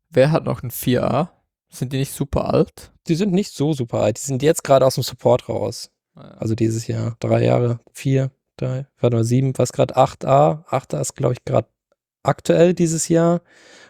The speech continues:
Speaker 2: Und das heißt, vier Jahre zurück.
Speaker 1: Hm, zwanzig zwanzig.
Speaker 2: Ja. Genau. Und viele Leute mögen dieses Telefon auch noch. Und ich finde das eigentlich auch ein ganz cooles Telefon, weil's relativ klein ist als Telefon,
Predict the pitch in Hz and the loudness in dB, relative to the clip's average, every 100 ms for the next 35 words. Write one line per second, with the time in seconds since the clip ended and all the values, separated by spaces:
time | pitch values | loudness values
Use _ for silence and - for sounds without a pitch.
0 | - 131 131 - 131 135 - - - - | -2 0 0 2 4 2 -4 -20 -12 0
1 | 135 131 123 - 120 123 - _ _ _ | 4 4 2 -2 -2 -4 -6 _ _ _
2 | _ _ _ - 180 196 202 _ _ - | _ _ _ -2 0 2 -2 _ _ -4
3 | 147 147 151 - - 139 - 135 - - | -4 -4 -10 -12 -6 -6 -6 -14 -14 -20
4 | _ - 131 131 135 _ _ _ _ _ | _ -10 -10 -10 -14 _ _ _ _ _
5 | - 127 127 131 - - - 208 190 185 | -8 -2 0 0 -2 -8 -2 2 4 4
6 | 185 180 180 180 160 143 - 156 - 147 | 4 2 2 2 0 -4 -2 -2 0 -2
7 | 143 131 139 107 131 - - - - 147 | 0 0 0 0 -2 -6 -8 -6 -4 -4
8 | - 143 139 151 156 147 127 - 170 - | -4 -2 -2 -2 -2 -4 -6 -6 -6 -4
9 | 123 123 - 151 - - - 120 127 - | -4 -4 -4 -6 -6 -18 -2 2 2 2
10 | 113 131 208 156 - 127 123 165 - 190 | 2 4 2 -2 -2 0 2 0 -6 -4
11 | 170 - - 175 - 196 | -4 -2 -2 -2 0 -2